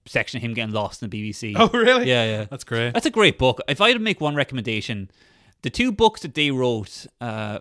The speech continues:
Speaker 2: Yeah.
Speaker 1: I, Partridge, We Need to Talk About Alan,
Speaker 2: Okay.
Speaker 1: and Nomad, which is a travel book,
Speaker 2: Right,
Speaker 1: uh,
Speaker 2: right.
Speaker 1: about him traveling. They're both amazing.
Speaker 2: Yeah.
Speaker 1: And just the amount of, like, it's basically a joke per sentence.
Speaker 2: Yeah.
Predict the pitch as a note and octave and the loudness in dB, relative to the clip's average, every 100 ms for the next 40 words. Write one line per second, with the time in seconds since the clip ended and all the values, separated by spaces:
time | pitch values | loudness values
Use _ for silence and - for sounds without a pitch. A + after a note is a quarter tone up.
0 | - C#3 B2 G2 D3 F3 - E3 D#3+ - | -4 -2 0 2 4 4 4 2 2 0
1 | D#3 C3+ C3+ C#3 B2+ C3 B2 B2 A#2 A#2 | -4 -4 -4 -4 -2 0 0 -2 -2 0
2 | A#2+ C3 B2 _ - B2+ - G#2+ G#2+ _ | -2 -4 -8 _ -12 -10 -6 -6 -8 _
3 | B2 A#2 G#2+ G2 - _ C3 B2+ C3+ C#3 | -4 -4 -4 -8 -14 _ -4 -2 0 -2
4 | C#3 C#3 - - A#2+ - A#2+ A#2 B2+ A2+ | -2 -4 -8 -14 -14 -10 -10 -6 -2 0
5 | A#2+ A2+ B2 - - - _ - - D3 | 0 -2 -2 -4 -20 -20 _ -20 -12 -4
6 | C3+ A#2+ B2 A#2 A#2 B2 A2+ A#2+ A#2+ A2+ | -2 0 0 0 -2 -2 -4 -4 -4 -4
7 | B2+ - - - C4+ - C4+ F#3 B2+ A#2+ | -4 -8 -20 -6 -4 -2 0 0 -2 -4
8 | A#2 A#2 A2 G2+ G2+ - C3+ C3+ B2 - | -4 -4 -6 -8 -8 -6 -2 -2 -4 -8
9 | D3+ D3+ G#3+ - _ _ _ _ _ _ | -6 -2 -4 -6 _ _ _ _ _ _
10 | D3 F#3 G3+ B3 A#3+ G#3+ - E3 _ _ | -2 -2 0 -4 -4 -6 -6 -10 _ _
11 | F#3 - C4 D4 - B3 D#3 A#2+ D3 D3+ | -10 -4 -2 -2 -2 -6 -6 -4 -2 -4
12 | - C#3 A2+ B2 A#2 G2 F#2 - - B2 | -4 -8 -8 -10 -10 -14 -16 -20 -10 -6
13 | A#2 | -4